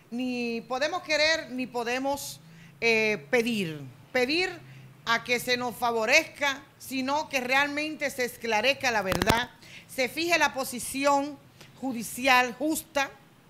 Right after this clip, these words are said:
para esta situación y que la policía y el Ministerio Público que lleva esta investigación, bajo lo que dispone el artículo dos sesenta del Código Procesal Penal, que monte una estrategia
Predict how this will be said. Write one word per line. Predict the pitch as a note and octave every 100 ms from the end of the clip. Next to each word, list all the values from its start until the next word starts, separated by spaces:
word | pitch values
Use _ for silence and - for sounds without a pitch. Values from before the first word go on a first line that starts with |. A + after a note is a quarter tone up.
| - - -
para | A3 G#3+ A#3+
esta | B3+ C#4
situación | A#3+ B3 A3 G#3 D#4+ F4 F4+ D#4+ - - -
y | - E4
que | E4 C#4 C4
la | B3 -
policía | E4+ F#4 D#4+ - C4+ A#3+
y | A3+
el | A3
Ministerio | A3 G#3+ - C#4+ D4+ D4
Público | D4 B3+ A#3 A3
que | A3 G#3+
lleva | G#3 D#4 D#4+
esta | D4+ D4+
investigación, | C#4 C4+ C4+ A#3+ A3+ F#3+ G3 F#3 A3 - - G3
bajo | A3+ A3+
lo | A#3+ A#3
que | A3+
dispone | F3+ - D4 E4
el |
artículo | D4+ B3 C4+ C#4 C4
dos | C4+ C#4+
sesenta | C#4 C#4 C4+ B3+
del | A3+ F#3
Código | A#3+ B3 C4 - - -
Procesal | A#3 C4+ B3+ F#3 C#4 C#4+
Penal, | - A3 G#3+ F#3 F3 E3+ - _ _ - - - - -
que | C#4
monte | C4+ D4 F4+ G4+ F#4 D#4+ D#4 - -
una | C#4+ D#4+ E4
estrategia | - - C#4 B3 C4+ C4+ A3+ G3+ F#3